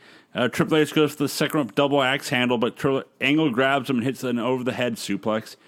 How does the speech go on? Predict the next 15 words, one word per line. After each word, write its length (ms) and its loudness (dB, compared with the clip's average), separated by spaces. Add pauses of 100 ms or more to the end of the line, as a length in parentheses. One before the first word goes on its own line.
(640)
Angle 300 4
runs 360 2
Triple 320 0
H 140 0
into 200 0
Foley, 400 0
and 100 -2
Angle 240 2
does 280 -2
the 60 -4
German 300 -2
suplex 540 -4
for 120 -4
a 60 -2
two. 280 -2